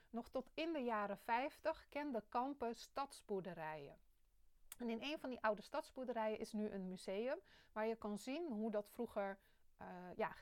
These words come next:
eraan toe ging in de stad Kampen. Wij hebben later in het Stedelijk Museum hebben wij ook een klein filmpje gezien,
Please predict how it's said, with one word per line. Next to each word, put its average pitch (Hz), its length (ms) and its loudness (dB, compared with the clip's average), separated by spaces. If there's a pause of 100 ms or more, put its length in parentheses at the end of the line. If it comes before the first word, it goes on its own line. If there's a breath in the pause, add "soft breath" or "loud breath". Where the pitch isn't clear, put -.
(200)
eraan 202 340 -4
toe 370 160 0
ging 190 300 -2
in 202 140 -4
de 196 60 -6
stad - 340 -6
Kampen. 202 520 0 (400 loud breath)
Wij 233 120 0
hebben 254 380 2
later 269 340 4
in 240 120 0
het 220 120 -2
Stedelijk 262 460 2
Museum 233 460 0
hebben 214 220 2
wij 202 240 4
ook 226 120 -2
een 233 80 -8
klein 208 280 4
filmpje 294 420 -2
gezien, 220 480 -4